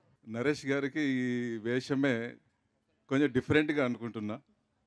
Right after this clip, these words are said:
ఇప్పుడు చూసిన దాన్ని బట్టి ఒక కొత్త నరేష్ని చూస్తున్నాం మేము.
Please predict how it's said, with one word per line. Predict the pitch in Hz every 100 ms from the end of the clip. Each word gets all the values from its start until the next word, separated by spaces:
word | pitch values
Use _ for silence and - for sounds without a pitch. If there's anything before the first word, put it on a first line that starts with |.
| _ _ _ _ _ _ _ _ _ _ _ _ _ _ _ -
ఇప్పుడు | 120 135 147
చూసిన | 156 160 151 143
దాన్ని | 123 135
బట్టి | 131 127 139 123 127 - _ _ _ - _ _ _ _ _ _ _ _ _ _
ఒక | 123 135
కొత్త | 156 - 175
నరేష్ని | 165 156 156 147 147 143 123 - _ _ _ -
చూస్తున్నాం | 139 - 135 131 117
మేము. | 110 117